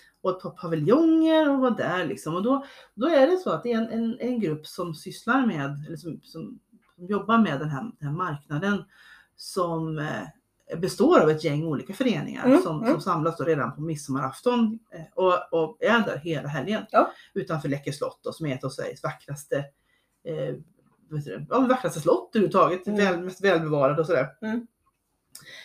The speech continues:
Speaker 1: Eh, <clears throat> beboddes väl främst av, av, eh, Magnus Gabriel de la Gardie på sextonhundratalet.
Speaker 2: Mm.
Speaker 1: Under en kort period, men icke, ä-, ä-, ändå så naggande god. Ehm, men det är samma sak där, det var, eh,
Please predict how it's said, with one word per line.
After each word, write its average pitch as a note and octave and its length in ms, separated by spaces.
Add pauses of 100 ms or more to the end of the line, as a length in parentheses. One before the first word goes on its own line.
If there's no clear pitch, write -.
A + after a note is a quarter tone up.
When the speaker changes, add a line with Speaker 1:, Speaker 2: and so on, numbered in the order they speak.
(240)
Speaker 1:
Eh, F3+ 220 (140)
<clears throat> G#3 220
beboddes E3 500
väl D3 220 (600)
främst E3+ 420
av, D3+ 360
av, D3+ 320
eh, D3 140
Magnus D#3 320
Gabriel D#3+ 260
de D#3+ 60
la D3+ 100
Gardie D#3 500
på - 100
sextonhundratalet. D3 960
Speaker 2:
Mm. G3+ 140 (240)
Speaker 1:
Under F#4 180
en A4+ 120
kort G4+ 200
period, F#4 340
men C4 120
icke, D4 260
ä-, C4 280 (220)
ä-, - 280
ändå A#3 180
så A3+ 160
naggande G3+ 460
god. E3 240 (680)
Ehm, F3+ 400 (480)
men A#3+ 100
det - 20
är E4 40
samma F#4 220
sak E4+ 220
där, D#4 300
det C4 120
var, C4+ 320
eh, B3 240